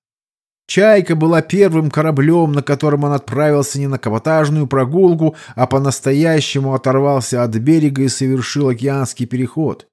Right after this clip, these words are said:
На его палубе он впервые и, возможно, в последний раз в своей жизни почувствовал себя моряком, надев офицерский мундир и погоны мичмана. «Лукич, братец, как же тебя так-то?»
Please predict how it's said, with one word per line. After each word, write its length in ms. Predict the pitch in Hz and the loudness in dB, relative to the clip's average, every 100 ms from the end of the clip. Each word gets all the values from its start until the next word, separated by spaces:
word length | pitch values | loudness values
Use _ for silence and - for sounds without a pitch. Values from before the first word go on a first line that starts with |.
| _ _ _ _ _ - | _ _ _ _ _ 0
На 80 | 117 | 4
его 260 | 135 196 | 6 4
палубе 560 | 185 - 196 190 160 165 | 2 4 6 6 4 2
он 80 | 143 | 0
впервые 720 | - 180 160 190 196 165 - _ | 0 2 2 2 0 0 -2 _
и, 80 | 131 | 2
возможно, 600 | 151 156 208 226 180 180 | 4 4 4 4 2 -2
в 80 | - | -2
последний 520 | 160 - 170 151 156 | -4 2 0 2 0
раз 240 | 160 151 | 2 0
в 80 | - | -4
своей 360 | - 139 147 123 | -6 -2 0 0
жизни 480 | 113 175 135 139 | 0 -2 -2 -4
почувствовал 640 | 123 123 - 175 - 143 131 | -4 -6 -4 -2 -2 -2 -2
себя 260 | - 131 127 | -2 -2 -2
моряком, 540 | 120 113 175 185 165 - - _ | -2 0 2 2 0 -6 -20 _
надев 520 | 110 127 113 165 160 | 0 2 2 0 0
офицерский 640 | 147 131 - 156 143 - 120 | 0 -4 -4 -2 -2 -2 -4
мундир 480 | 120 120 131 190 180 | -2 -2 -2 -2 -2
и 120 | 117 | -4
погоны 440 | 120 110 117 117 | -2 0 2 2
мичмана. 480 | 120 110 - 87 67 _ _ _ _ _ _ _ _ _ _ 165 | 0 -4 -6 -12 -14 _ _ _ _ _ _ _ _ _ _ 4
«Лукич, 540 | 220 226 226 131 123 | 4 4 -2 -2 -2
братец, 600 | 139 226 190 104 - - - | 0 2 2 -2 -12 -16 0
как 240 | 254 190 | 2 2
же 120 | 190 | 0
тебя 280 | 180 202 208 | -2 2 2
так-то?» 540 | 208 220 139 101 - | 2 -2 -2 -6 -8